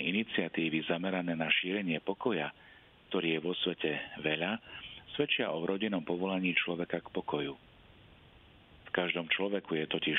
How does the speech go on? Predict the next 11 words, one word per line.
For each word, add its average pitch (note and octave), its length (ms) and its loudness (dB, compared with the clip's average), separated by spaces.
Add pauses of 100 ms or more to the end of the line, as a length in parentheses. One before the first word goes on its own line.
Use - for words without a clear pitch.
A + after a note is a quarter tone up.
(120)
túžba E2+ 320 0
po E2+ 160 -2
pokoji F2+ 560 0 (400)
tou F2 160 2
základnou F#2+ 680 0
túžbou A2+ 600 2
a C3 160 2
v B2 80 0
istom B2 240 0
zmysle F2+ 560 0
je - 0 -